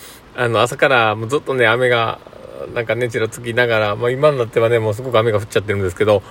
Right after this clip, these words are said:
まあ、そんな感じでですね、今日一日なんだかこう、釈然としない感じでね、一日過ごした感じがあるんですけど、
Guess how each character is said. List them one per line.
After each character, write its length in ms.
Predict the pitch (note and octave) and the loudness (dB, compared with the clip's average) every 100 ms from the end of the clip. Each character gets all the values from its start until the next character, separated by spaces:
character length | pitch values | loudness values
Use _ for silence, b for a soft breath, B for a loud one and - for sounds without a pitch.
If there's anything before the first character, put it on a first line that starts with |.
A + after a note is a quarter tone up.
| B B B B - - | B B B B -12 -6
ま 100 | A#2 | -2
あ、 20 | |
そ 100 | C3+ | 0
ん 80 | B2+ | 0
な 80 | |
感 160 | A#2+ B2+ | 2 0
じ 120 | B2 | 2
で 80 | B2 | 0
で 100 | G#2+ | 0
す 140 | F#2 A2+ | -2 -2
ね、 160 | G2+ F#2+ | -2 0
今 240 | A2+ G2+ | 0 0
日 140 | G2+ | -2
一 40 | G#2+ | -6
日 220 | G2+ A2 | -4 -2
な 140 | G#2+ | 0
ん 100 | A#2+ | 0
だ 120 | A2+ G#2 | 0 0
か 160 | G#2 | 0
こ 300 | G2+ G#2 G2+ | 2 2 2
う、 20 | G2+ | 0
釈 160 | A2 | -2
然 140 | A#2+ A#2 | -2 0
と 80 | G#2 | -4
し 80 | |
な 100 | A#2 | -2
い 60 | G#2+ | -2
感 160 | A2+ A2 | -2 -4
じ 80 | |
で 80 | A2 | -2
ね、 160 | A#2+ C3+ | 0 0
一 180 | A2+ G#2+ | -2 -6
日 200 | F#2+ - | -8 -4
過 60 | |
ご 100 | A2+ | -4
し 40 | G2+ | 0
た 120 | G#2+ | -2
感 180 | A2+ G#2+ | 0 -2
じ 80 | |
が 160 | G#2+ G#2+ | 0 2
あ 40 | A2+ | 2
る 80 | |
ん 40 | A2 | 0
で 80 | G2 | -4
す 80 | |
け 120 | - A2+ | 0 4
ど、 160 | A2 | 4